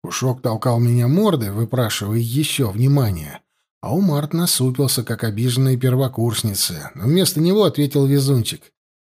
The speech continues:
Так там между Гарпией и Горелой Бородой сейчас вода закипит.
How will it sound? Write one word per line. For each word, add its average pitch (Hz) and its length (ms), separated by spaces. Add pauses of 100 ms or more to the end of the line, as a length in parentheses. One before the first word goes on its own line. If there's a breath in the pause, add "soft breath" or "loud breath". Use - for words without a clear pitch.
(200)
Так - 140
там 233 240
между 202 300
Гарпией 185 480
и 147 40
Горелой 175 440
Бородой 165 460
сейчас 110 360
вода 147 300
закипит. 104 580